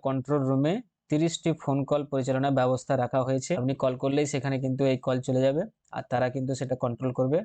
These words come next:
আপনার যা যা অভিযোগ আছে তারা শুনবে, সেই অনুযায়ী কাজ। তো এটাই ছিল আজকের আপডেট এই ভিডিও, যে আপনাদের যদি আবাস যোজনার যে কোনো ধরনের প্রবলেম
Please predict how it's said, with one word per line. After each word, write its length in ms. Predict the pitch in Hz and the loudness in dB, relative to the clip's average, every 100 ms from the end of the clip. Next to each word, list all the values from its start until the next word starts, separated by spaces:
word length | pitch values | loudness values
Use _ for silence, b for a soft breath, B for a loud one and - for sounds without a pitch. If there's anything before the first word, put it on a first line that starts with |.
| - _ | -4 _
আপনার 260 | 131 120 123 | -10 -6 -2
যা 120 | 120 127 | 0 2
যা 100 | 131 123 | 2 0
অভিযোগ 220 | 123 131 | -2 0
আছে 140 | 131 131 | 0 2
তারা 140 | 131 123 | 0 0
শুনবে, 260 | 127 127 160 | -2 0 0
সেই 180 | 170 123 | 0 -4
অনুযায়ী 260 | 123 123 139 | -2 -2 -2
কাজ। 100 | 123 123 | -2 -2
তো 60 | 120 | -2
এটাই 180 | 131 160 | 0 -2
ছিল 160 | 160 170 165 117 | -2 -2 0 0
আজকের 260 | 135 - 143 123 | -4 -2 -4 -4
আপডেট 280 | 123 131 147 - 135 | -4 -2 -4 -6 -6
এই 60 | 127 | -2
ভিডিও, 220 | 131 131 156 220 _ _ _ - | 0 2 2 -2 _ _ _ -6
যে 140 | 123 120 | -2 0
আপনাদের 320 | 127 135 131 135 | 0 -2 0 0
যদি 260 | 131 127 135 131 131 113 | 0 2 4 2 0 -4
আবাস 260 | 127 139 127 | 0 0 0
যোজনার 340 | 131 135 139 131 | 0 0 0 0
যে 120 | 131 | -2
কোনো 180 | 131 160 151 | 0 0 2
ধরনের 260 | 160 160 147 | 0 -2 0
প্রবলেম 260 | 135 139 | 0 0